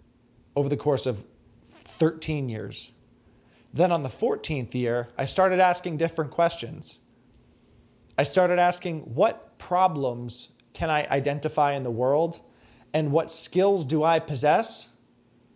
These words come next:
that could help solve them?" So in twenty twenty, when the world basically fell apart, I sat back and I watched and I observed and I looked at the world and I said, "Hey,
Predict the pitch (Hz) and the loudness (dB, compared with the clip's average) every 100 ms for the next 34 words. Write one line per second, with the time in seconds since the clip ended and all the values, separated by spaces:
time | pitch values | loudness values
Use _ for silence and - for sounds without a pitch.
0 | _ _ _ _ _ 123 151 160 - 170 | _ _ _ _ _ -2 2 2 0 -4
1 | 139 160 139 - 143 131 135 - 151 - | 0 0 -2 0 2 2 -2 -12 -12 -18
2 | _ _ _ _ _ _ _ _ - _ | _ _ _ _ _ _ _ _ -20 _
3 | _ _ _ _ _ _ _ _ _ - | _ _ _ _ _ _ _ _ _ 0
4 | 170 165 147 196 180 - 220 190 151 147 | 2 2 -2 -2 -2 0 0 0 -2 -2
5 | 117 123 214 180 131 123 117 120 107 117 | 0 4 4 4 2 -2 -4 -6 -4 -2
6 | 107 92 113 110 - - _ _ _ _ | -2 -2 -2 -2 -4 -12 _ _ _ _
7 | _ _ _ - 160 196 - - - - | _ _ _ 2 4 4 0 -8 -8 2
8 | 156 - - 127 143 - - _ - 139 | 2 2 2 2 2 -4 -20 _ -4 0
9 | 135 120 110 - - - 135 131 127 107 | 2 2 0 -2 -6 -8 -2 0 0 0
10 | 120 110 143 156 127 135 165 160 120 107 | 0 0 -2 -2 -2 -4 -4 -4 -2 -2
11 | 113 123 113 127 151 226 113 | -2 -4 -2 -2 0 -2 -4